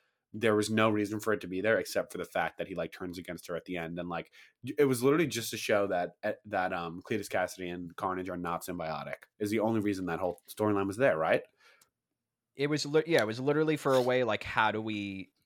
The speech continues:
Speaker 1: Show
Speaker 2: make this
Speaker 1: that
Speaker 2: fight more interesting than just, like, two symbiotes, like, globbing together the whole time? That's
Speaker 1: But
Speaker 2: what I
Speaker 1: Shriek di-, but she did nothing. Like, she, she didn't do anything. Like, she, she wasn't cool. There was no moment that I was like, "Wow,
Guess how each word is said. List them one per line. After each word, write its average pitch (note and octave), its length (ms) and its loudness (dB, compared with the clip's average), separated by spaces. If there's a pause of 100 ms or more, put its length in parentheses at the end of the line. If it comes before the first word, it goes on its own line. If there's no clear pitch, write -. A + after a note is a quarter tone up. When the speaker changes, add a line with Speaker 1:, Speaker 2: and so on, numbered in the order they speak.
(320)
Speaker 1:
Show B2 260 4
Speaker 2:
make - 40 2
this G#2+ 80 6
Speaker 1:
that - 180 -4
Speaker 2:
fight A2 160 -2
more G#2 220 -2
interesting G2+ 480 -4
than G#2 160 0
just, G2+ 200 -4
like, G2 140 -2
two - 140 -8
symbiotes, G2+ 500 -4
like, F#2 160 -6
globbing F#2 460 -2
together F#2 340 -6
the E2 80 -10
whole D#2+ 160 -8
time? C#2+ 320 -12 (200)
That's A2 280 2
Speaker 1:
But A#2 100 6
Speaker 2:
what G#2 40 4
I - 80 6
Speaker 1:
Shriek D#3+ 160 6
di-, D3 160 2
but C#3 140 4
she E3 120 2
did C#3 160 4
nothing. G#2+ 400 2
Like, D#2+ 160 0
she, - 220 0
she A2 140 -2
didn't B2 140 2
do A2+ 120 4
anything. G2 320 2
Like, F#2 140 2
she, G#2+ 120 4 (280)
she - 120 0
wasn't B2 300 6
cool. G2+ 140 -4
There A2+ 120 6
was G#2 120 4
no A2+ 220 6
moment G2+ 260 4
that F#2 80 6
I F2 60 6
was F2 80 6
like, E2+ 140 0
"Wow, E2 340 4